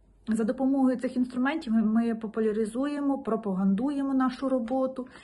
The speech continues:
і запрошуємо, е, здобувачів освіти, викладачів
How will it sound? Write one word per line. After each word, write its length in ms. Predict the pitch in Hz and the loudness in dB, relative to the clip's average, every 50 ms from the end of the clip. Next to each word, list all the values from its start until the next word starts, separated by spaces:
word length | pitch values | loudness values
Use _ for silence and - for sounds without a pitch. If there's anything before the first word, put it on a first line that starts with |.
| - - | -14 -8
і 100 | - 247 | -6 -4
запрошуємо, 800 | 214 226 220 226 - 247 269 262 269 - 247 233 233 220 220 214 226 | -2 -2 -2 -2 0 -2 -2 -2 -2 -4 -4 -2 0 0 0 0 0
е, 380 | 214 - - 190 190 208 208 175 - | -2 -4 -6 -8 -6 -6 -6 -8 -6
здобувачів 640 | - 214 180 - 220 196 202 202 214 214 - 214 190 | -6 -6 -4 -2 -2 0 0 0 -2 -2 -4 -4 -2
освіти, 440 | 202 202 - 220 220 269 285 285 247 | -2 -4 -4 -4 -6 -4 -4 -4 -4
викладачів 720 | 202 202 208 - 196 185 190 196 - - 254 269 269 269 | -4 -4 -4 -4 -4 -4 -4 -6 -6 -6 -6 -6 -6 -6